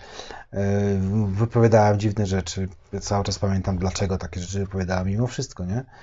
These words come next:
E, cały czas pamiętam taki ciąg logiczny, skąd mi się te dziwne rzeczy widzi-, w-, widziały i w tamtym momencie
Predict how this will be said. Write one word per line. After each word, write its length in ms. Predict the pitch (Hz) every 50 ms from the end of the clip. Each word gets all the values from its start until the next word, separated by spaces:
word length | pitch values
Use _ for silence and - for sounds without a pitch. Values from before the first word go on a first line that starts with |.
| - - - - - - - _ -
E, 520 | 101 98 98 98 98 95 95 95 95 95 95
cały 160 | - 110 107
czas 120 | - 110 95
pamiętam 260 | 113 107 - - 95
taki 180 | - - 98
ciąg 200 | - - 113 107
logiczny, 400 | 101 101 95 92 95 - - 98
skąd 260 | 92 - - - 101 107
mi 60 | 98
się 100 | 98 101
te 100 | 95 92
dziwne 260 | 95 101 98 104 101
rzeczy 240 | 98 95 - 101 98
widzi-, 260 | 98 98 95 101 101
w-, 340 | 90 90 95 98 95 95 90
widziały 420 | 95 95 104 165 196 - 160 104
i 80 | 101 98
w 60 | -
tamtym 300 | - 117 117 113 - 120
momencie 440 | 113 110 113 123 127 - - 139